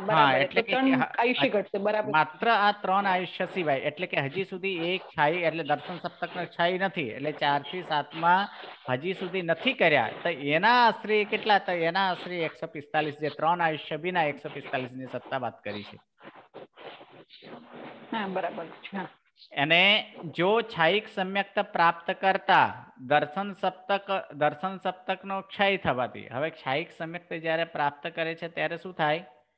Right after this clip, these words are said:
Speaker 1: જ્યારે પ્રાપ્ત કરી લીધા હોય ત્યારે દર્શન સપ્તકનો ક્ષય થઈ જાય. તો હવે દર્શન સપ્તક, હવે એવા દર્શન સપ્તકનો પણ જો એની અંદર બાદ કરી દઈએ તો કેટલા થાય?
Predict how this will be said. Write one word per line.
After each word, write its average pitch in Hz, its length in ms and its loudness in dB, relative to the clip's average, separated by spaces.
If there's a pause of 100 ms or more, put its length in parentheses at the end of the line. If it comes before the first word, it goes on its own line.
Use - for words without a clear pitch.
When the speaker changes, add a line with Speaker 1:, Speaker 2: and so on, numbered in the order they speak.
(260)
Speaker 1:
જ્યારે 147 200 2
પ્રાપ્ત 143 360 0
કરી 160 180 -2
લીધા 165 360 0
હોય 170 240 0
ત્યારે 156 300 0
દર્શન 147 360 -4
સપ્તકનો 165 480 -8
ક્ષય 160 260 -2
થઈ 175 200 -2
જાય. 208 200 2 (960)
તો 180 60 8
હવે 160 260 6
દર્શન 147 400 0
સપ્તક, 185 540 0
હવે 160 220 0
એવા 185 640 2 (280)
દર્શન 190 460 0
સપ્તકનો 185 600 -4
પણ 196 400 2
જો 185 340 -4
એની 180 260 -4
અંદર 180 320 -2
બાદ 160 380 4
કરી 175 300 -2
દઈએ 185 640 2 (380)
તો 185 80 -4
કેટલા 202 340 2
થાય? 185 400 4